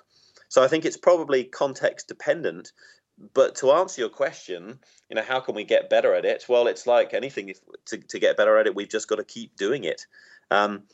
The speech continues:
the more intellectual vulnerability we model to them,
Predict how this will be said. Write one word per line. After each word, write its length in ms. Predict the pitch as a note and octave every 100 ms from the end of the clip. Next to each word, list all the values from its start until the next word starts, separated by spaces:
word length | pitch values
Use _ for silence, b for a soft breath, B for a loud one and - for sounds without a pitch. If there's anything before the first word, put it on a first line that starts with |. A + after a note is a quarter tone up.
| b b b
the 100 | G#2
more 260 | A#2 B2 A#2+
intellectual 440 | A#2+ A#2+ B2 A#2
vulnerability 840 | G2+ A2+ G#2+ G#2+ G#2+ - G2 F#2+ -
we 260 | C2+ F2+ G#2
model 440 | G2 A2 A2 G2
to 300 | - - B2+
them, 340 | G#2 E2+ A#2+